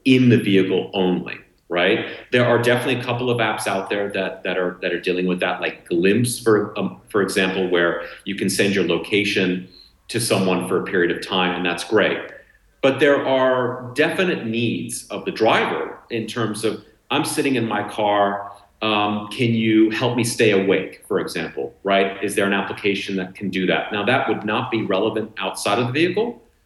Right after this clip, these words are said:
but certainly is very interesting and, and very relevant for someone while they're in the vehicle.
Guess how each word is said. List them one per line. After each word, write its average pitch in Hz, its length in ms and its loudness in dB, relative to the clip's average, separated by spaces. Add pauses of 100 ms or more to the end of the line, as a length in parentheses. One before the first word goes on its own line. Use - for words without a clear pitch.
(140)
but 117 120 4
certainly 131 460 4
is 104 100 0
very 113 480 4
interesting 101 720 -4 (300)
and, 101 180 -4
and 101 160 -4
very 98 200 4
relevant 101 440 4
for 113 80 -2
someone 98 340 0
while 95 200 4
they're 92 240 0
in 107 180 2
the 87 60 2
vehicle. - 440 -4